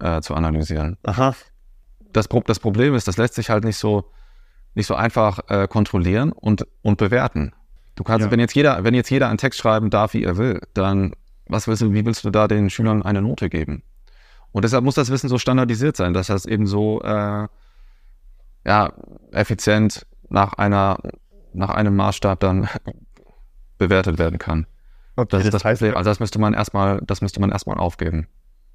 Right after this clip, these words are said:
Speaker 2: Genau, das wollte ich grad fragen. Das heißt, man müsste dann eigentlich das Bewertungssystem nochmal hinterfragen, oder?
Speaker 1: Auf jeden Fall.
Speaker 2: Hm.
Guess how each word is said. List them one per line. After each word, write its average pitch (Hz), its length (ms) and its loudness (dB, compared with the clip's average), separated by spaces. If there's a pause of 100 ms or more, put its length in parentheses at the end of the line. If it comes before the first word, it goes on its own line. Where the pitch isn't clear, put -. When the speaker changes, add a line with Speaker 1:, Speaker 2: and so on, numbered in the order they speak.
(840)
Speaker 2:
Genau, 135 320 4
das 104 160 0
wollte 131 160 2
ich 107 60 -6
grad 120 140 2
fragen. 120 200 4
Das 95 160 -2
heißt, 110 280 0
man 120 120 4
müsste 131 260 0
dann 113 200 2
eigentlich 123 400 2
das 104 140 -4
Bewertungssystem 101 880 0
nochmal 92 260 0
hinterfragen, 90 640 -4
oder? 113 300 0 (1080)
Speaker 1:
Auf - 140 -6
jeden 90 180 2
Fall. 123 360 2 (1500)
Speaker 2:
Hm. 92 340 2